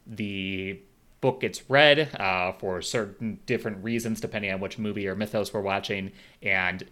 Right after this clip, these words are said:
Deadites, who are basically demons that can possess other people and other things, um, start attacking the people,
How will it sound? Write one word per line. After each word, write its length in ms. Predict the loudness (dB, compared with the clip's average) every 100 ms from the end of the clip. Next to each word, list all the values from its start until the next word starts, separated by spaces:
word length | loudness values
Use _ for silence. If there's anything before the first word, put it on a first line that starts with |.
| 2
Deadites, 540 | 6 6 4 0 -4 0
who 100 | 0
are 80 |
basically 500 | 2 2 0 -2 -4
demons 600 | -4 -2 0 0 0 -4 -2
that 220 | -2 -2
can 240 | -4 -6
possess 500 | -6 -4 -2 -2 -4 -2
other 180 | -2 -2
people 420 | -6 -8 -4 -2
and 120 | -2
other 220 | -4 -4 -6
things, 640 | -2 -2 -2 -6 -8 -10 -14 -20 -4
um, 640 | 0 2 0 -4 -10 -12 -12
start 240 | 0 2 4
attacking 380 | 4 2 0
the 60 | -8
people, 340 | -12 -10 -12